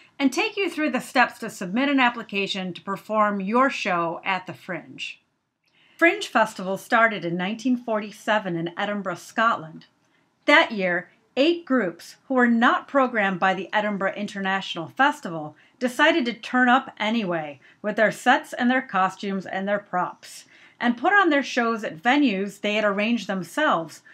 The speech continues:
like lecture halls at the University of Edinburgh and rooms above pubs.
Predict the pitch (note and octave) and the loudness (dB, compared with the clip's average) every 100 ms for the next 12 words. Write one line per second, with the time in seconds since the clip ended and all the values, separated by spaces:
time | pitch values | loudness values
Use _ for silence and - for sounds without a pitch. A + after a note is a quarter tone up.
0 | - A3 A3 A3 G#3 A3+ - A#3+ A3+ A3+ | -8 2 2 4 2 2 0 -2 2 2
1 | A3+ A3 F#3+ F#3 F#3+ F#3 F#3+ F3+ - F3 | 2 0 -8 -4 -4 -2 -2 -4 -6 -4
2 | F3 A#3 A#3+ A3+ A3+ A3+ _ - A#3 A3+ | 0 0 0 0 0 0 _ -6 -2 4
3 | C4 B3+ A#3 F#3+ F#3+ E3+ - B3 A3 C3+ | 6 6 4 2 2 2 -2 0 0 -2
4 | G#2 - | -10 -20